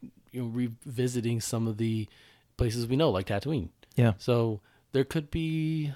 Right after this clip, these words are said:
Speaker 1: uh, th-, there could be a lot of things,
Speaker 2: Yeah.
Speaker 1: honestly. And I should mention that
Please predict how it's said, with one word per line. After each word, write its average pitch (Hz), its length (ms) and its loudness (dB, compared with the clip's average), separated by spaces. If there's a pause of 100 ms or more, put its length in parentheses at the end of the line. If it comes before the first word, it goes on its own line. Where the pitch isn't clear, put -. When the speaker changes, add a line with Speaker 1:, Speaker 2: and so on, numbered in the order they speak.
Speaker 1:
uh, 156 400 2 (320)
th-, 180 140 -10
there 202 120 -4
could - 180 -14
be - 60 -10
a 233 60 -4
lot 220 200 -8
of 214 60 -10
things, - 340 -10 (120)
Speaker 2:
Yeah. 120 80 6
Speaker 1:
honestly. - 340 -2 (240)
And 156 100 2
I 170 60 8
should 160 300 -4
mention 165 340 0
that 107 240 -2